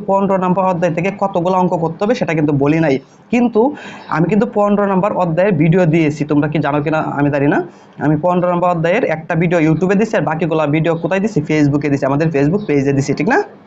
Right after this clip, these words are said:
হ্যাঁ, এখন কথা হচ্ছে, পনেরো নাম্বার অধ্যায় থেকে আমি যে অঙ্কগুলা করিয়েছি, এই অঙ্কগুলা হচ্ছে তোমার সাজেশন।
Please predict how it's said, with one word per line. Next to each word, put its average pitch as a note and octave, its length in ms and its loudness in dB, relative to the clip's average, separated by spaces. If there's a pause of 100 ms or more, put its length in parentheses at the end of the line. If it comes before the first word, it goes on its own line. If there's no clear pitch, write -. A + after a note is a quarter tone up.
(560)
হ্যাঁ, E3+ 300 0 (400)
এখন F#3+ 240 -2
কথা A3 220 -2
হচ্ছে, A3+ 180 -2 (100)
পনেরো A3 340 2
নাম্বার G#3 280 2
অধ্যায় G3+ 440 0
থেকে G#3 260 -2
আমি G3+ 160 2
যে D#3 180 -2
অঙ্কগুলা F#3 640 0
করিয়েছি, G#3 680 0 (200)
এই F#3 160 4
অঙ্কগুলা G#3 500 0
হচ্ছে F#3+ 180 0
তোমার F#3+ 220 -2
সাজেশন। C#3 440 -2